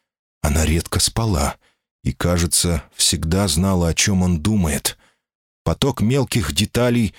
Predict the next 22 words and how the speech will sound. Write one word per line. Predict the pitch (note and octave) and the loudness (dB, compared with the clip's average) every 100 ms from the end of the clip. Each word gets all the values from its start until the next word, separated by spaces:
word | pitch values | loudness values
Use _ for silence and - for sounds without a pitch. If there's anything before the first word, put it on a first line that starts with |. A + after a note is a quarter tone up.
| - - | -8 -2
затопил | F2 F#2 A2+ - C#3 F#2 | 0 0 -2 0 2 2
его | D#2 D2 D#2+ | 0 2 2
мозг, | F#2 G#2 - - - - - | 2 0 -2 -4 -12 -10 -2
словно | G2 F#2+ G2 | 0 2 2
дядины | D#2+ A2+ F#2+ F#2+ | 0 0 0 0
слова | F2 F#2+ F#2 G#2 | 0 0 2 2
сломали | - F#2+ F2+ F#2+ F#2+ F2 | 0 0 2 2 2 0
плотину. | F2 F2 - F#2 D#2+ C#2 - - _ _ _ - | 0 0 0 0 0 -4 -10 -16 _ _ _ -4
Ее | D2+ D2 D#2 | 0 2 0
прохладная | - D#2 - E2 D2+ E2 F2+ - | 0 0 0 -2 0 0 0 0
кожа, | A2+ G#2 C#2+ - - _ _ _ _ | 0 0 0 -4 -8 _ _ _ _
то, | - F#2 | -2 -2
как | A2 - | -2 -2
она | G#2 G2 | 0 0
слушала | - B2 C3 - F2 | 0 0 0 0 0
его, | D#2 D#2 D2 C2+ - _ | 0 0 0 -2 -6 _
словно | - G2+ G2 G#2+ G#2+ - - | -2 0 0 0 -2 -6 -6
не | F#2 G2+ | 0 0
ушами, | G#2+ - B2 D3+ F#2+ C#2+ - _ - | 0 0 0 0 0 -2 -8 _ -4
а | |
всем | - - B2 A#2+ | 0 0 0 -2
телом, | - C3+ C#3 E2+ C#2+ | 0 0 2 0 -2